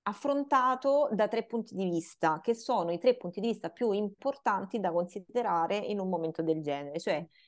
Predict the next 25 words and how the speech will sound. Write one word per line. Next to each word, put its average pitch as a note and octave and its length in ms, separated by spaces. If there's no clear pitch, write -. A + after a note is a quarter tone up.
lato A#3+ 260
psicologico, G3+ 720
quello F3 200
che E3 120
ti E3+ 140
succede, E3 720
lato G#3 340
pratico, F#3 720
quello F3+ 200
che E3 100
devi D#3 240
fare, D#3+ 500
e D4 260
lato, F#3 380
appunto, F3+ 360
dicevamo F3 340
prima, F3+ 240
dei F3 140
diritti F3+ 460
che F#3 140
tu F#3 140
hai D3 220
come D3 160
mamma C#3+ 260
lavoratrice. - 760